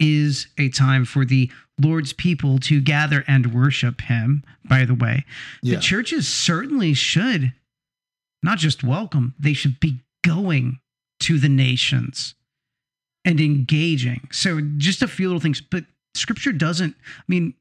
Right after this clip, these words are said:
Speaker 1: if you are to truly say that Christians are to affirm all folks,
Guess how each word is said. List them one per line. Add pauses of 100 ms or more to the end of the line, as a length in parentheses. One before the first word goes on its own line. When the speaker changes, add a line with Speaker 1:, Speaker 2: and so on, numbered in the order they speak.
(480)
Speaker 1:
if
you
are
to (680)
truly
say
that
Christians
are
to
affirm
all
folks,